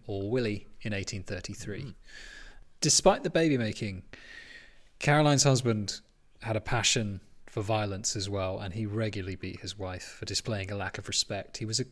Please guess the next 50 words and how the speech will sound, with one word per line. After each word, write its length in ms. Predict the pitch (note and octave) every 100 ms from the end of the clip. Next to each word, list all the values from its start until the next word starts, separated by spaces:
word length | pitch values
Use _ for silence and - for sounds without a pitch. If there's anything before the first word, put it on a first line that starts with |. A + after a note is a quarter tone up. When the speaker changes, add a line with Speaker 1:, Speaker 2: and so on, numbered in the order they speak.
| -
Speaker 1:
he 60 | -
was 140 | A#2+
a 40 | B2 -
very 380 | A#2 C3 C3 B2
insecure 460 | G#2 - - A2 F#2+
man, 300 | F#2 F2+ F2 - - - - - -
and, 220 | G#2+ G#2 A#2
uh, 60 |
he 160 | A2 D#3
even 120 | D#3+
threatened 300 | - C3 A#2
her 80 | G#2+
when 120 | F#2
pregnant. 440 | - A#2+ B2+ B2+ - -
You 40 |
know, 100 | G#2
he 120 | G2 G2+
burnt 320 | - A#2+ A2+
her 140 | A2+
hand 240 | G#2+ A2 A2
with 80 |
a 60 | G2+
kettle, 440 | - A2 - C3+ - _ _
so 240 | - A#2+ G#2+
one 160 | G#2
story 260 | - A2+ G#2+
goes, 420 | G#2+ G#2+ G#2+ - - - - -
and 80 | A2+
was 140 | A2+
thought 180 | C3+ C#3+
to 80 | B2
have 80 | -
beat 160 | A#2
her 120 | A2+
so 320 | A2+ - C3 B2+
badly 340 | A#2 A2+ G#2
once 240 | G2 F#2
she 180 | - G#2+
miscarried, 680 | G#2 G2+ - A2+ G2+ F2 - - - - B2
as, 100 | A#2+
as 220 | C#3 A#2+
you've 100 | G#2+
said, 240 | - A2+
marital 320 | A2 C3 - G#2
violence 300 | A2 A2 G#2
was 120 | - -
all 120 | A2
too 180 | - A2
common, 400 | - G2+ F#2+ - - - - - - - - - - _ -
and, 300 | G2+ F#2+